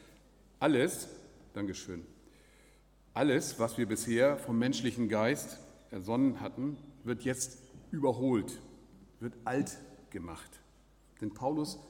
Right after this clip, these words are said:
offenbart jetzt eine Gerechtigkeit, die nicht mehr darauf beruht, nicht mehr darauf beruht, dass wir menschengerecht sind, sondern dass Gott uns selbst gerecht macht. Und das ist völlig neu. Und diese Gerechtigkeit Gottes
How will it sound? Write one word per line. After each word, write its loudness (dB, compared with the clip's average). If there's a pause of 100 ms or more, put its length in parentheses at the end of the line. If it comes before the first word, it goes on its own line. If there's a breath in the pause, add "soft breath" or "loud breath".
(120)
offenbart 0
jetzt -2
eine -2
Gerechtigkeit, -6 (680 loud breath)
die 0 (260)
nicht 4
mehr 0
darauf -2
beruht, -4 (160)
nicht -6
mehr 0
darauf 0
beruht, -4
dass -4
wir -2
menschengerecht -6
sind, -8
sondern -4
dass -6
Gott -2 (180)
uns -2 (380)
selbst -6
gerecht -10
macht. -12
Und -12
das -12
ist -10
völlig 0 (460)
neu. -4 (880 loud breath)
Und -4
diese -2
Gerechtigkeit -2
Gottes -2